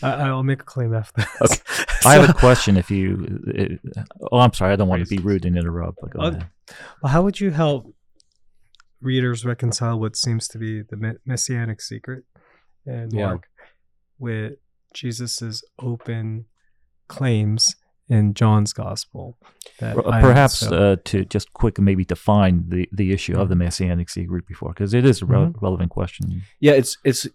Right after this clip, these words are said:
Speaker 4: a huge question, both, and something that the church has always kind of struggled with at one level or another, that Jesus,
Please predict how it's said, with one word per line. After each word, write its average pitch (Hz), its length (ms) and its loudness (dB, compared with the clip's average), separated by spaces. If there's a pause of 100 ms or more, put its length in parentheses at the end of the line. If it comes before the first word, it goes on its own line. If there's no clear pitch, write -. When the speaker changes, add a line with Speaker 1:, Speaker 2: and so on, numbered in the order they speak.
(260)
Speaker 4:
a 123 120 2
huge 190 380 0
question, 143 400 0
both, 127 400 2
and 110 140 -2
something 151 340 0
that 113 100 2
the 117 80 -4
church 139 240 0
has 104 120 -4
always 131 460 4
kind 107 280 -2
of 92 260 -4 (240)
struggled 127 600 2
with 101 240 -2
at - 100 -10
one 117 240 4
level 92 500 -2
or 98 180 -2
another, 90 460 -6 (100)
that 104 280 -4 (1400)
Jesus, 139 520 4